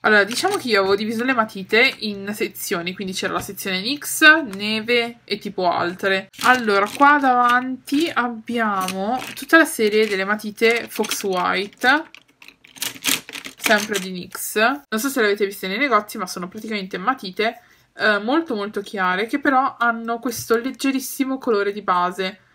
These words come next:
Quindi c'è quella leggermente lilla, azzurrina, rosa, pesca, gialla e verde. E io le uso molto, soprattutto nei lavori artistici, perché appunto, eh, illuminano, ma danno anche quel tocco di colore in più.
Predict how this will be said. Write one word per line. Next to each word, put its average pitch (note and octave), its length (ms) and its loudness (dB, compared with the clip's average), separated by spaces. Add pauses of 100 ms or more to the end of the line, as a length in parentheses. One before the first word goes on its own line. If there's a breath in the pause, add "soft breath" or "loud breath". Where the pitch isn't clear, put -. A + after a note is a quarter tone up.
(160 soft breath)
Quindi G3 180 -8
c'è G3 280 -6
quella F#3 180 -4
leggermente F#3 600 -6
lilla, B3+ 440 -2
azzurrina, A3 1000 -2
rosa, F#3+ 420 -2
pesca, F#3 460 -6
gialla F#3 340 -4
e F#3 60 -4
verde. F3+ 440 -4
E B3 140 -2
io C4+ 240 4
le E4+ 60 6
uso C4+ 260 2
molto, A#3+ 400 0
soprattutto G#3+ 540 -4
nei G3 220 -2
lavori G3 260 0
artistici, A#3 680 -4
perché - 480 -4
appunto, G3 760 -4
eh, G#3 340 -4
illuminano, A3+ 800 0
ma A3+ 140 4
danno G#3+ 320 2
anche G#3+ 220 -6
quel A#3 180 -2
tocco G#3 260 -6
di G3 120 -6
colore F#3 300 -2
in F#3 120 -8
più. F#3 240 -8